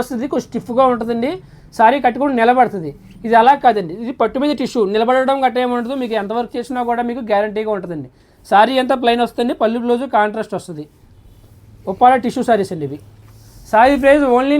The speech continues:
నైన్టీన్ హండ్రెడ్ రూపీస్ అండి. ఎవరికైనా నచ్చితే కనుక నా WhatsApp నెంబర్కి నైన్ ఫోర్ నైన్ ఫోర్ నైన్ జీరో త్రీ సిక్స్ ఫోర్ ఎయిట్ ఈ నెంబర్కి స్క్రీన్ షాట్ తీసి వా-, మీరు అవైలబిలిటీ అడిగితే వందలో ఇచ్చి చెప్పి దాని డీటెయిల్స్ అయితే చెప్తానండి. నెక్స్ట్ అండి, గ్రీన్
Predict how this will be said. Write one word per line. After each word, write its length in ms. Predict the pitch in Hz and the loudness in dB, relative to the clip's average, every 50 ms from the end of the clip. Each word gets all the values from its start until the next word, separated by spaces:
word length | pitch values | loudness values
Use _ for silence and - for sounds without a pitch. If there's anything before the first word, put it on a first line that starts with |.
| 277 247 | 0 0
నైన్టీన్ 300 | 226 240 247 240 262 254 247 | -2 -4 -4 -4 -2 -2 -2
హండ్రెడ్ 200 | 247 247 240 240 240 | -2 -2 -2 -4 -4
రూపీస్ 220 | 220 254 254 - | -6 -6 -4 -4
అండి. 120 | 302 226 208 196 | -2 0 2 2
ఎవరికైనా 300 | 214 220 214 247 262 254 233 | 2 0 -2 -4 -4 -4 -6
నచ్చితే 260 | 226 - 226 202 240 233 | -6 -6 -6 -4 -2 -2
కనుక 160 | 240 233 226 277 311 330 - - - - - - - 214 | -2 -2 -2 -2 -2 -2 -4 -6 -8 -10 -10 -10 -4 0
నా 60 | 208 208 208 | 2 4 4
WhatsApp 300 | 220 220 - 240 240 240 247 240 | 4 4 2 -2 -2 -2 -2 -2
నెంబర్కి 280 | 240 240 247 247 262 233 | -2 -2 -2 -2 -2 -2
నైన్ 120 | 220 226 220 - | -2 -2 -2 -2
ఫోర్ 160 | 254 247 233 240 | -4 -2 -2 -4
నైన్ 140 | 233 226 208 262 | -6 -6 -4 -4
ఫోర్ 120 | 240 233 226 | -4 -2 -2
నైన్ 120 | 220 226 226 | -2 -4 -2
జీరో 120 | 233 247 240 247 | -4 -4 -4 -4
త్రీ 100 | 220 214 - | -6 -8 -8
సిక్స్ 140 | 240 - - - | -8 -10 -8 -4
ఫోర్ 140 | 220 214 226 | -4 -2 -2
ఎయిట్ 100 | 240 226 214 | -2 -4 -4
ఈ 20 | 202 196 | -4 -4
నెంబర్కి 360 | 196 196 214 214 208 254 277 359 - _ _ _ _ _ _ _ - | -4 -4 -4 -6 -6 -6 -8 -8 -10 _ _ _ _ _ _ _ -10
స్క్రీన్ 240 | - - 240 254 254 - | -4 0 0 0 2 2
షాట్ 140 | 294 247 220 277 | 0 0 0 -2
తీసి 160 | 262 202 302 277 | -2 -2 2 4
వా-, 180 | 254 240 233 220 - _ _ _ _ - | 4 4 4 4 0 _ _ _ _ -4
మీరు 120 | 226 233 233 226 | 0 2 2 2
అవైలబిలిటీ 400 | 214 220 240 240 208 254 233 226 262 | 2 2 0 -4 -4 -4 -2 -2 -2
అడిగితే 220 | 240 233 220 - 302 269 | -2 -2 -4 -2 -2 -2
వందలో 240 | 233 220 226 240 240 226 | 0 -2 -2 -2 -2 -2
ఇచ్చి 120 | - - 247 | -2 -4 -6
చెప్పి 160 | 226 - 302 - | -6 -4 0 0
దాని 140 | 269 254 220 208 | 0 0 0 -2
డీటెయిల్స్ 260 | 202 233 240 226 240 | -4 -4 -4 -6 -6
అయితే 100 | 226 226 208 247 | -8 -8 -8 -8
చెప్తానండి. 460 | 214 220 - 185 170 151 135 123 147 - _ _ _ _ _ _ _ _ _ _ _ _ _ _ _ _ _ _ _ _ _ _ _ _ _ _ _ _ - - _ - - - - - - - - - - - - - - - - - 175 | -8 -8 -8 -8 -8 -8 -10 -12 -16 -18 _ _ _ _ _ _ _ _ _ _ _ _ _ _ _ _ _ _ _ _ _ _ _ _ _ _ _ _ -20 -20 _ -20 -20 -20 -20 -20 -20 -20 -20 -20 -20 -20 -16 -14 -12 -8 -4 -2 0
నెక్స్ట్ 200 | 190 196 - - 185 151 | 0 0 0 -2 -2 -2
అండి, 160 | 131 139 143 - - - - - - - - - - - - - - - - - - - - - - - - - - - - - - - - - - - 160 | -2 -2 -4 -6 -10 -10 -12 -12 -12 -14 -14 -16 -18 -18 -20 -18 -20 -20 -20 -20 -20 -20 -20 -20 -20 -20 -20 -20 -20 -20 -20 -20 -20 -20 -20 -16 -4 2 4
గ్రీన్ 240 | 214 240 269 277 | 6 6 8 6